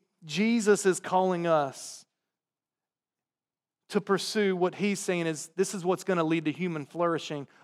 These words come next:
but the world is also calling you. Th-, there's another presentation by the world, another set of rings that they're pleading with you to grab a hold of.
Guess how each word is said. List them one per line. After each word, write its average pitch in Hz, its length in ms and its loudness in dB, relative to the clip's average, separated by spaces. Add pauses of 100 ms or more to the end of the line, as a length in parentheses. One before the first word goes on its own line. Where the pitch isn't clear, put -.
but 180 140 -2
the 190 100 2
world 170 640 4 (320)
is 180 160 0
also 175 520 2
calling 139 540 -4
you. 117 220 -10 (1300)
Th-, 202 180 6
there's 220 260 8
another 233 420 10
presentation 226 680 4
by 214 140 10
the 214 100 6
world, 233 340 10 (140)
another 240 460 8
set 247 240 8
of 190 140 6
rings 170 760 2 (300)
that 233 180 8
they're 233 140 12
pleading 247 560 8
with 180 160 8
you 180 320 4 (240)
to 233 100 6
grab 240 320 12
a 240 80 12
hold 262 320 10
of. 151 460 6